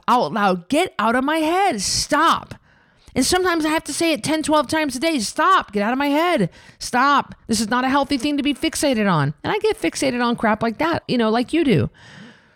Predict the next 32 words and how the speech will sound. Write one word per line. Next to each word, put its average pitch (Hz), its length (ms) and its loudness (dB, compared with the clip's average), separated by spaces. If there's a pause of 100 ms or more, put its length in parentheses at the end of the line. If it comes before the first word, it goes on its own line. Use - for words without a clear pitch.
(420)
But - 180 -2
you've 180 200 0
got - 300 -2
to - 120 -6
clean 214 500 0
out 185 220 0
the 175 100 -2
thoughts - 540 -4
that 175 120 -2
are 170 80 0
going 175 420 0 (120)
on 151 420 2 (680)
in 185 100 2
the 180 80 4
first 190 340 0
month 170 220 2
on 165 140 0
Code 160 240 0
Red. 147 180 0
That's 175 160 -2
part 247 200 0
of 247 80 -2
Code 254 200 0
Red 262 140 0
housekeeping. 240 640 0 (220)
We're 196 100 -2
talking 202 240 0
about 185 160 0
cleaning 208 240 2
out 165 60 -2
your 156 100 -2
cupboards, 294 600 0